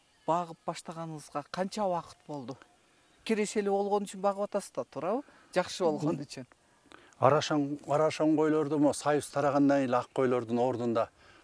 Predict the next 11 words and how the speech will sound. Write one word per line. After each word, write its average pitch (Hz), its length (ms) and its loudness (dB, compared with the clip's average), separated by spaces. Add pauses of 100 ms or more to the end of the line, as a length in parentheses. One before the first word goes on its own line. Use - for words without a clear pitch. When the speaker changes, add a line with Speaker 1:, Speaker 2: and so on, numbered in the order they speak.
(120)
Speaker 2:
муну 127 180 2
ба-, 120 180 4
багып 113 340 -2
калдык. - 380 0 (360)
Кантта 143 420 2
мисте 131 500 4 (1120)
бир 123 160 -6 (220)
тажик - 300 -4
чал 127 200 2
бар 123 160 2
эле, 120 200 -2